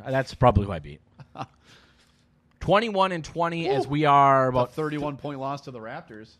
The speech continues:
Speaker 1: We're about three weeks away from the trade deadline, I would say.
Speaker 2: And you and I have not played each other yet.
Speaker 1: Which is weird.
Speaker 2: Well, we're, we play each other twice, I think.
Speaker 1: Yeah, 'cause we're in, uh, we're both in,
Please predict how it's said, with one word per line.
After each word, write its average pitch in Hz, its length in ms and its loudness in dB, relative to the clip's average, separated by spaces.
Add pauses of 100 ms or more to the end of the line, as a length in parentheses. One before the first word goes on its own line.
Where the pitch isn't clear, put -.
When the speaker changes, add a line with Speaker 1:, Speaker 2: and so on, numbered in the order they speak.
Speaker 1:
We're 180 140 0
about 170 280 0
three 185 260 0
weeks 185 320 -4
away 147 280 0
from 151 160 -6
the 147 80 -6
trade 151 240 -2
deadline, 156 300 -4
I 156 60 -2
would 156 120 -4
say. 165 240 -4 (600)
Speaker 2:
And 139 100 -10
you 185 120 -2
and 196 100 -2
I 185 80 2
have 160 180 0
not 156 220 0
played 143 220 0
each 123 160 -2
other 95 180 -2
yet. 85 220 -8 (1200)
Speaker 1:
Which 208 180 -8
is 202 100 -10
weird. 180 440 -6 (1500)
Speaker 2:
Well, 143 120 -4
we're, 165 260 0
we 180 380 -10
play 196 200 -2
each 185 100 -4
other 156 160 -2
twice, 151 360 -4
I 104 80 -8
think. 85 260 -12 (100)
Speaker 1:
Yeah, 175 180 -8
'cause 127 220 -14
we're 135 220 -6
in, 120 120 -10
uh, 107 360 -4 (260)
we're 139 100 -4
both 139 280 2
in, 127 180 -12